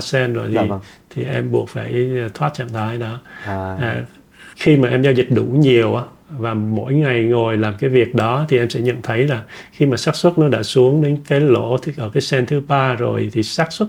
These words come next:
Speaker 1: tiếp theo nó sẽ lỗ ở sen thứ tư, sen thứ năm, sen thứ sáu là rất là cao.
Speaker 2: Ừ.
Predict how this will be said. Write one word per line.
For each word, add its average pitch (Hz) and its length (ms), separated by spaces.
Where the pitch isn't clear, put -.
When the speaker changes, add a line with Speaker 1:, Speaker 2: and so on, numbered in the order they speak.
Speaker 1:
tiếp 226 140
theo 139 360
nó 165 80
sẽ - 160
lỗ 123 280
ở 139 60
sen 131 200
thứ 151 160
tư, 147 300
sen 135 220
thứ 143 100
năm, 139 380
sen 131 180
thứ 139 120
sáu 131 340
là 156 80
rất 151 200
là 113 120
cao. 113 380
Speaker 2:
Ừ. 117 280